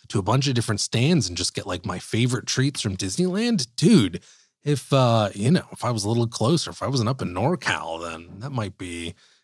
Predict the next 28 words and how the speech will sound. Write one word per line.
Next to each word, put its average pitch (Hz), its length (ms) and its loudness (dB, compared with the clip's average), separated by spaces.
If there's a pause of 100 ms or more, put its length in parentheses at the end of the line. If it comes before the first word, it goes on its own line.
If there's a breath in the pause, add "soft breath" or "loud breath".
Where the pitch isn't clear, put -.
(160 soft breath)
convincing 101 680 4
me 92 120 2
to 90 80 -2
go 92 160 -2
down 143 320 2
there. 82 320 -4 (340 soft breath)
If - 220 -2 (120)
only 165 800 6 (1200)
they 135 180 6
had 117 600 4 (1040)
annual 156 400 4
pass 143 300 2
holder 165 280 6
discounts. - 880 -2
<laughs> - 1900 2
Come 139 200 2
on, 196 260 8
Disneyland, 127 640 8
give 156 200 4
that, 175 280 4
uh, 156 280 6
give 143 200 4
that 151 160 4
legacy, 120 680 4
uh, 90 260 0
pass 90 360 -2
holders 92 540 -6
a, 90 340 -10